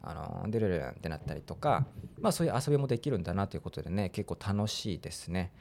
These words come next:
まあ、ちょっとこの効果音を外での収録に使うかどうかは、ちょっとね、デジタル系、なんかテクノロジー系のトピックで配信してる番組だったら合うかなと思うんですけど、まあ、ちょっと僕のそういう感じではないんで、まあ、これをね、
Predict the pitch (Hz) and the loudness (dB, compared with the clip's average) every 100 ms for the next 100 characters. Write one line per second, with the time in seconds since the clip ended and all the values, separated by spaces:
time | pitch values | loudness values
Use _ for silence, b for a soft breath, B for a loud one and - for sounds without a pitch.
0 | B B B B 170 202 226 147 - 214 | B B B B 0 0 0 0 2 2
1 | 214 214 202 - 202 170 101 113 117 143 | 4 2 2 4 4 4 4 2 0 2
2 | 139 92 85 113 104 101 104 98 - 123 | 4 4 2 2 2 2 0 -2 0 0
3 | 117 82 82 85 - 87 92 78 - - | 2 2 0 -2 0 2 4 2 -6 -20
4 | - - - - - - - 185 - 98 | -20 -20 -20 -20 -20 -20 -4 -2 2 2
5 | 82 82 104 139 147 135 127 123 117 - | 0 2 2 4 6 6 4 2 2 2
6 | - - 151 - - - - 143 208 214 | -8 -2 0 2 0 -2 -2 2 4 6
7 | 202 180 175 175 - 160 151 160 143 - | 6 6 4 2 2 2 4 4 2 0
8 | 87 85 78 - B B B B - 101 | 0 2 0 -2 B B B B 2 4
9 | - 104 95 90 - 92 92 87 85 80 | 4 4 4 2 2 4 6 6 4 2
10 | - - - 98 95 92 92 90 - 80 | -8 -16 0 2 4 4 4 2 2 -2
11 | 95 90 82 82 76 80 80 76 - 87 | -2 0 0 -2 -2 -4 -4 -6 -8 -2
12 | 85 80 104 - 101 95 117 113 - 110 | 0 0 -2 -2 -2 -2 0 2 4 4
13 | 107 104 104 82 87 82 85 85 87 104 | 4 2 2 2 2 0 0 0 2 -2
14 | - 175 185 180 180 | -2 0 2 4 2